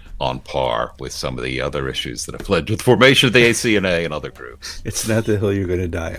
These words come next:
Speaker 2: on. No.
Speaker 1: No, it's not.
Speaker 2: All right. Well, we've hit, uh, what,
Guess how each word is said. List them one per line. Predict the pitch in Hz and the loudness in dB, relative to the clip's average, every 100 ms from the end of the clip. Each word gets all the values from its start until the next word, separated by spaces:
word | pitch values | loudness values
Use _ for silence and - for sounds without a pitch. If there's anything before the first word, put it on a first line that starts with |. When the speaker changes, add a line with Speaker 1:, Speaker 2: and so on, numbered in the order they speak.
| - | -12
Speaker 2:
on. | - - - - - - - | -16 -16 -16 -16 -18 -18 -12
No. | - - | -12 -10
Speaker 1:
No, | - - - | -10 -12 -12
it's | - - - | -10 -10 -14
not. | - - - - | -14 -14 -18 -10
Speaker 2:
All | - 127 | -2 0
right. | 98 107 | 0 -2
Well, | 104 | 0
we've | 113 135 120 | 2 2 4
hit, | 123 120 - | 2 2 0
uh, | 90 85 87 87 | 0 0 0 -2
what, | 82 82 | -2 -4